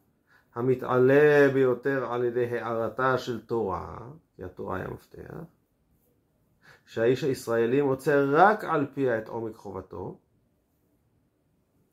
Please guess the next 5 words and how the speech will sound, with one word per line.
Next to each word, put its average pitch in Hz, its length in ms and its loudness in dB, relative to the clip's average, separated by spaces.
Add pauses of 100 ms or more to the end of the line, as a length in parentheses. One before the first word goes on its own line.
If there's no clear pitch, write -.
(680)
כך 175 540 0
הוא 135 120 -2
מתעלה 127 800 -2 (720)
להיות 117 480 -2
נשרש 117 1000 -8